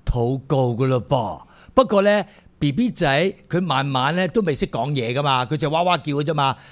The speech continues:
開始我哋或者都唔係幾識禱告，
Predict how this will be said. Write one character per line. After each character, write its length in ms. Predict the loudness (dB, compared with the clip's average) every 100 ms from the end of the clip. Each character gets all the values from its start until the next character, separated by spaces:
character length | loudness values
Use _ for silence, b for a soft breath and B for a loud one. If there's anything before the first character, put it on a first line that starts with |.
| B B -2
開 340 | 2 2 2
始 100 | 0
我 140 | 2
哋 140 | 0 -2
或 160 | -2 -2
者 160 | 0
都 100 | 0
唔 140 | 0 -2
係 120 | -4
幾 140 | -2 -2
識 140 | -2
禱 360 | -6 -8 -6 -6
告， 280 | -4 -6